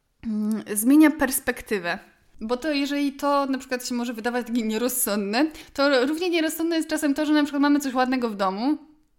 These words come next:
a nas wkurza. I mimo, że to wcale nie działa źle ani nic, ale na przykład nie wiemy, gdzie to postawić, przekładamy tego kwiatka już dziesiąty raz i wcale nie sprawia, że nam się bardziej, e, buzia cieszy patrząc na niego, tylko po prostu,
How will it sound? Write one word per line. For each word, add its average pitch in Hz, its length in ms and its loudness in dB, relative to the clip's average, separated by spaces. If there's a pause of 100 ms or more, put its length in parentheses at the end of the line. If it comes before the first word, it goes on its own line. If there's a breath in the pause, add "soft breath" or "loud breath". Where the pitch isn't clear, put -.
(120)
a 240 80 0
nas 302 160 6
wkurza. 180 580 -4 (520)
I 214 60 -8
mimo, 226 220 0
że 233 80 -6
to 247 140 -4
wcale 240 200 0
nie 240 140 2
działa 220 320 2
źle 220 300 4
ani 214 160 2
nic, 240 220 0
ale 247 140 2
na 269 140 2
przykład 277 280 -4 (260 loud breath)
nie 339 100 0
wiemy, 320 200 2
gdzie 254 140 -2
to 254 80 -4
postawić, 208 520 2
przekładamy 254 460 2
tego 220 200 -4
kwiatka 220 380 -2
już 202 100 -2
dziesiąty 208 460 -4
raz 190 440 2
i 226 120 -6
wcale 254 340 0
nie 226 120 -4
sprawia, 220 380 -2
że 214 100 -6
nam 214 200 -6
się 220 120 -10
bardziej, 202 380 -6 (400 loud breath)
e, 196 180 -2
buzia 208 300 -2
cieszy 208 280 -4
patrząc 208 400 -4
na 196 120 -4
niego, 196 300 -2 (280 loud breath)
tylko 277 220 -6
po 339 100 -14
prostu, 381 420 -2